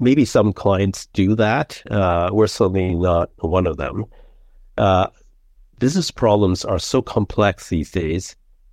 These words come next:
that we don't always know what we want,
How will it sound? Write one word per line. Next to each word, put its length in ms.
that 400
we 120
don't 420
always 400
know 640
what 500
we 200
want, 640